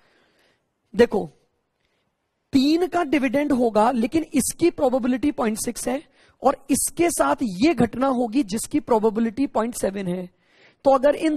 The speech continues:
दोनों को लेकर निकालूंगा तो joint probability कितनी आ गई? पॉइंट फ़ोर टू। वापस से सुनना, तीन ले रहा हूं तो उसकी भी तो एक probability है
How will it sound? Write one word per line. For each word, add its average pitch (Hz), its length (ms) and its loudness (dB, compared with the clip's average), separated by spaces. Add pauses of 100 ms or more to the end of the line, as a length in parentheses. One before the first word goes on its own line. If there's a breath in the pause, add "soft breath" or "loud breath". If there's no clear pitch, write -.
(140)
दोनों 247 360 2
को 320 120 -2
लेकर 262 300 0
निकालूंगा 240 540 -2
तो 277 120 -4 (100)
joint 233 480 0
probability 240 540 2
कितनी 254 320 -4
आ 247 100 0
गई? 262 180 -4 (880)
पॉइंट 254 260 4
फ़ोर 247 280 2 (100)
टू। 240 100 0 (1000)
वापस 196 300 0
से 247 80 -4
सुनना, - 380 -10 (880 soft breath)
तीन 285 320 2
ले 262 240 6
रहा 254 200 2
हूं 277 200 0
तो 320 120 -8
उसकी 269 320 -2
भी 277 100 2
तो 311 80 0
एक 311 100 -4
probability 254 560 2
है 311 100 0